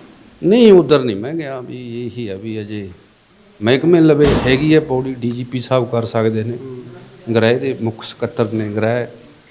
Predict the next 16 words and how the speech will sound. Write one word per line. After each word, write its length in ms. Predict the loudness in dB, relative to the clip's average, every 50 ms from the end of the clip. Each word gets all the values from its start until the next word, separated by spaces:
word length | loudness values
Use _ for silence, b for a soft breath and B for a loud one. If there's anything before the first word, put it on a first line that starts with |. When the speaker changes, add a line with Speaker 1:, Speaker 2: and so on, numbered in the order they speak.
| _ _ -20 -20 -20
Speaker 2:
ਬਿਲਕੁਲ। 320 | -18 -18 -18 -18 -20 -20 -20 -20 -18 -10 -6
Speaker 1:
ਹਾਂ, 160 | -4 -4 -4 -4
ਉਹ 160 | -6 -6 -6
ਵੀ 100 | -6 -6
ਕਰ 180 | -4 -4 -6
ਸਕਦੇ 360 | -6 -6 -6 -8 -6 -6 -8 -10
ਨੇ। 100 | -10 -12 -16 -20 -20 -20 -20 -20 -20 -20 -20 -20 -20 -20 _ _ _ _ _ _ _ _ _ _ _ _ _ -20 -20 -20 -20 -20 -20 -20 -20 -20 _ _ _ -20 _ -20 -16 -10
Speaker 2:
ਕੋਈ 100 | -8 -8
ਹੋਰ 240 | -6 -6 -4 -4 -2
ਮਨ 260 | -2 0 0 0 0
ਦੇ 120 | 2 2 0
ਵਿੱਚ 260 | 0 0 -4 -8 -10 -12
ਤੁਸੀਂ 240 | -12 -12 -10 -8 -6
ਕੁਛ 200 | -6 -6 -6 -6
ਕਹਿਣਾ 360 | -6 -4 -2 2 2 4 2
ਚਾਹੋ, 380 | 2 2 0 0 0 -2 -4